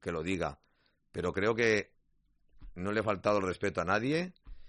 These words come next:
ni he alzado la voz en ningún momento, y les he explicado una situación real.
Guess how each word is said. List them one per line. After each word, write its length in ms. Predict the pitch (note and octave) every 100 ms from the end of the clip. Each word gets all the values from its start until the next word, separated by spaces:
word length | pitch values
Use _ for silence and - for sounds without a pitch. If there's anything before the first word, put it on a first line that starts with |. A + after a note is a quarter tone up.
| - - - -
ni 260 | F#2+ G2+ G2+
he 320 | G2+ F#2+ F#2
alzado 400 | A2+ G2 G#2+ G#2
la 80 | F#2+
voz 220 | G2+ G#2
en 80 | F#2
ningún 240 | F2+ F#2
momento, 680 | F2 F2 A2 G#2+ D#3+ F3 - _ _ _ _ _ _
y 120 | - F2
les 100 | F#2+
he 60 |
explicado 300 | G2+ G2+ G#2
una 60 | G#2+
situación 360 | F#2 F2 G#2
real. 340 | F#2 F2 D2